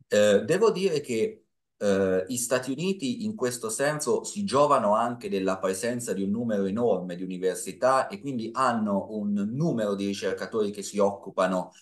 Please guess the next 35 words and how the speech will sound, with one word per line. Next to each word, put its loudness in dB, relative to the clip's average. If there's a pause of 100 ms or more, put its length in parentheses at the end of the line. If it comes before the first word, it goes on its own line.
(240)
di -2
vari 6
aspetti 0
dello 0
studio -2
della 0
morte, 2
del 4
morire, 2
del -2
fine -8
vita 0 (160)
e 4
in 0
parte 2
anche 2
dei -4
cimiteri, -2
non -4
siamo 0
in 2
molti. -2 (300)
Per 6
esempio, 2
una 0
cosa 0
che -10
pochi -8
sanno 4
è 0
quanto 2
importante 0
sia -2
in -4
Brasile 0